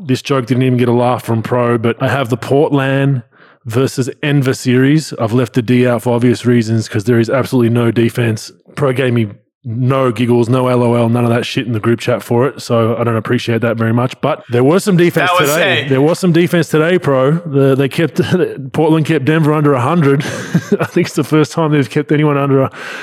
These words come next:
Speaker 1: under a hundred since the, the Jailbreakers were playing in Portland. But, uh, no defense in this series. Jokic has been phenomenal. Had a bit of a stinker today. It's two two. I think this one has a real good potential to go seven.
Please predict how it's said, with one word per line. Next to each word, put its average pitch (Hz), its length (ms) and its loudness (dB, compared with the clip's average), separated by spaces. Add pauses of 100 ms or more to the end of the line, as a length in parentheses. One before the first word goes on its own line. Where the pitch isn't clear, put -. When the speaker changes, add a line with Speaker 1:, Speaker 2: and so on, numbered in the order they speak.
(200)
Speaker 1:
under 135 260 0
a 131 60 0
hundred 135 420 0
since 135 280 -4
the, 131 200 2
the 120 140 2
Jailbreakers 127 640 0
were 123 100 2
playing 123 260 0
in 117 100 0
Portland. 120 420 0
But, 117 220 -2
uh, 113 260 0 (240)
no 135 220 -2
defense 127 380 -2
in 117 60 -2
this 113 100 0
series. 120 640 0
Jokic 143 400 -2
has 123 100 -8
been 135 180 0
phenomenal. 139 500 0 (120)
Had 135 160 -4
a 120 60 0
bit 123 100 0
of 117 80 0
a 113 60 -2
stinker 123 340 -2
today. 120 480 0 (400)
It's - 140 -4
two 160 220 0
two. 151 380 2
I 117 60 -2
think 123 220 -2
this 127 180 -2
one 120 280 0
has 117 460 -4
a 127 80 -2
real 123 280 4
good 117 200 0
potential 120 380 -4
to 113 80 0
go 110 160 -2
seven. 110 380 -6